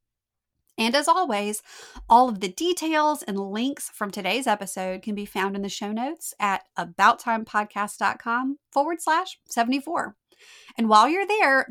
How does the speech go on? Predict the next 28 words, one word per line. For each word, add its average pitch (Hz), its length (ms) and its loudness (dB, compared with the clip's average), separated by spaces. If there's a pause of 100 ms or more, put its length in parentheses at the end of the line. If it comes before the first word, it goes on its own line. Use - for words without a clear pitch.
don't 226 260 4
forget 330 280 0
to 339 100 2
download 240 460 0
your 190 180 -2
book 214 280 -8
report 294 360 -4
style 269 240 2
summaries 254 580 -4 (120)
of 214 360 0
The 190 160 -4
One 185 380 0
Thing 262 380 -2 (100)
by 196 140 0
Gary 196 320 -6
Keller 190 340 -4
and 208 220 -8
Jay 214 140 -6
Papasan 185 560 -6 (440)
and 233 240 4
One 208 360 0
hundred 226 280 0
and 220 80 0
sixty-eight 202 480 -6
Hours 269 460 0
by 220 260 -2
Laura 233 320 0
Vanderkam. 247 680 -6